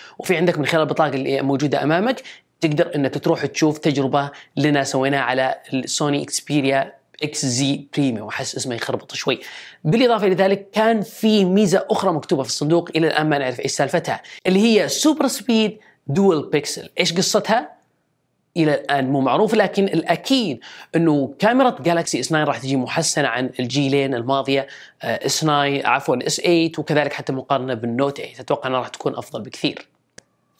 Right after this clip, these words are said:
ثم الاختلاف الثالث هي المواصفات. نعم راح يكون خ-، في اختلاف بين الجيل الماضي، لكن الأهم إنه نعم في اختلاف بين الاس ناين والاس ناين بلس،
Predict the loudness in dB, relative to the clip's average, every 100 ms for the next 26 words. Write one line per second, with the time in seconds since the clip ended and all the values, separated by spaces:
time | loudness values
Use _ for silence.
0 | -10 0 4 4 2 2 2 2 2 2
1 | 2 2 2 4 4 2 0 0 2 2
2 | 0 0 0 0 -4 0 2 2 0 -2
3 | -2 -2 -2 0 0 2 0 0 0 0
4 | 0 0 0 2 0 0 0 -4 -6 -14
5 | -20 -6 -4 2 2 2 2 0 2 0
6 | 0 0 0 0 0 2 2 2 0 0
7 | -2 0 2 2 0 0 -2 0 0 0
8 | -2 -2 0 0 0 -6